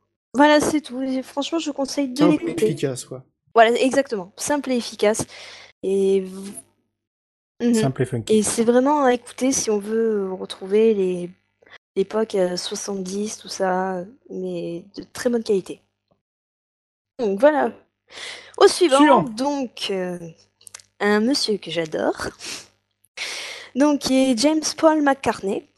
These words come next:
Speaker 1: Euh.
Speaker 3: Jamais entendu parler de ce type.
Speaker 1: <laughs> Oh, c'est juste qu'il a été le roi du monde pendant une certaine période, c'est tout.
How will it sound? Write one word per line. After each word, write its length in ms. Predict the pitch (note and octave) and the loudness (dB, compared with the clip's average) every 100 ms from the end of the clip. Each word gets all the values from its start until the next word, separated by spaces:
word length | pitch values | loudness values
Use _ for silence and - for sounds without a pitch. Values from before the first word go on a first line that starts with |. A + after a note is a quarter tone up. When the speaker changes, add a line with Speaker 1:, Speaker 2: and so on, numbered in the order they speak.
| _ _ _ _ _ _ _ E3 | _ _ _ _ _ _ _ -6
Speaker 1:
Euh. 320 | E3+ E3+ D#3+ D3+ - _ _ - - _ _ _ _ _ - | -4 -4 -6 -10 -18 _ _ -20 -20 _ _ _ _ _ -16
Speaker 3:
Jamais 540 | - D#3+ A3 E3 E3 F3 | -2 4 4 4 -2 0
entendu 280 | D3 - D#3+ | 0 4 4
parler 280 | D#3 B2+ C3 | 6 4 0
de 120 | C3+ | -6
ce 160 | A#2+ - | -8 -8
type. 480 | - C#4+ C4 - B3 | -6 -6 -8 -8 -10
Speaker 1:
<laughs> 40 | _ _ _ _ _ _ _ - - | _ _ _ _ _ _ _ -6 2
Oh, 120 | C#4+ - | 4 4
c'est 160 | A3+ | 2
juste 180 | G#3+ A3 | -2 -2
qu'il 180 | - G#3 | -2 2
a 40 | |
été 240 | G3 - G3+ | 2 4 0
le 180 | F#3+ F#3+ | 2 2
roi 180 | G3 | 2
du 120 | G3+ G#3 | 2 2
monde 200 | B3+ B3+ | 2 2
pendant 200 | G#3 F#3+ | 2 0
une 100 | F#3+ | -2
certaine 240 | - F3+ F#3 | -2 -2 0
période, 360 | B3+ G#4 A#3+ | 4 4 4
c'est 120 | G#3 A#3 | 0 2
tout. 160 | F#4 | 2